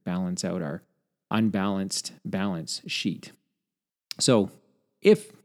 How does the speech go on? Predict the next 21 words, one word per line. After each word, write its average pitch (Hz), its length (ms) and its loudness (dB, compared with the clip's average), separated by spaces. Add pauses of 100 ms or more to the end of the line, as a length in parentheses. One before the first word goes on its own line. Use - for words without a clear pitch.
you 107 140 0
so 101 260 0
felt - 260 -4
like 85 220 -6
it, 156 160 2 (460)
this 127 160 2
is 113 120 2
one 120 160 2
of 113 60 2
those 107 160 2
conversation 110 680 0
pieces 104 420 -2
that 98 200 -2
generally, 110 840 2
uh, 92 240 -6
rubs 107 440 0
entrepreneurs 104 680 -2
the 98 80 -4
wrong 92 300 -2
way 135 180 4
because 104 480 0